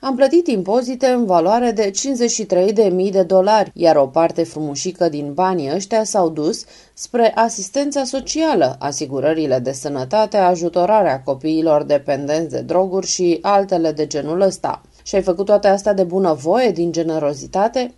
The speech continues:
„N-am avut nimic împotrivă”, am spus mințind, asemenea celor mai mulți dintre concetățenii mei. „Ai fost vreodată flămând?” Îi plăceau răspunsurile simple, iar sarcasmul și ironiile mele nu puteau duce la nimic bun.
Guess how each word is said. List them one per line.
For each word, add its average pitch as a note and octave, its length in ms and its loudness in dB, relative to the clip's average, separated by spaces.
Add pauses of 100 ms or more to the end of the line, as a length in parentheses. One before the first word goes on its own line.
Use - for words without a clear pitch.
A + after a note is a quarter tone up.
(120)
„N-am G#3 280 -2
avut G3 300 0
nimic A3+ 380 0
împotrivă”, C#3 580 -4
am B2+ 160 -8
spus D3 280 -10
mințind, D3+ 540 -6 (100)
asemenea G3+ 580 -2
celor G3 340 0
mai D#3 180 -2
mulți E3 380 -4
dintre E3 500 2
concetățenii D3 840 -4
mei. D#3+ 320 -2 (280)
„Ai C4+ 100 -6
fost C#4 240 0
vreodată F#3 440 2
flămând?” F3+ 600 -2 (520)
Îi F3 120 0
plăceau E3+ 360 2
răspunsurile D#3+ 800 -2
simple, D#3+ 520 -4
iar F3 240 2
sarcasmul F3+ 800 0
și D#3 240 -4
ironiile D#3 580 -2
mele G3 460 -2 (120)
nu G#3 100 -2
puteau E3+ 380 0
duce D#3+ 280 -4
la E3 120 2
nimic E3+ 340 0
bun. F#3 320 -2